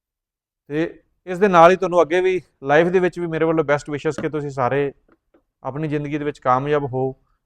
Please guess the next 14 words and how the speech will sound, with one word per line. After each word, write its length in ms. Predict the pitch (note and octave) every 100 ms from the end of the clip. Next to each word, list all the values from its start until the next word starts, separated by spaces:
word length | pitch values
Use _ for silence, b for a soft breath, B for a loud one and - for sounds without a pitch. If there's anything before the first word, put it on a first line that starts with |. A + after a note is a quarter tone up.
| _ _
ਆਪਣੇ 320 | B2+ - D#3
ਤੇ 80 | D3
ਆਪਣੇ 240 | C#3 C3+ C#3+
ਸਮਾਜ 340 | C3+ A#2 B2+
ਦਾ 80 | C3
ਜਿਹੜਾ 180 | C3 B2+
ਨਾਮ 240 | A#2 A#2+
ਰੋਸ਼ਨ 260 | A#2+ B2+ A#2+
ਕਰੋ। 260 | A2+ A#2+ - _
ਸਾਰਿਆਂ 280 | - B2+ B2+
ਦਾ 60 |
ਬਹੁਤ 220 | B2 B2+ A#2
ਬਹੁਤ 220 | A#2 A#2
ਧੰਨਵਾਦ। 240 | B2+ G#2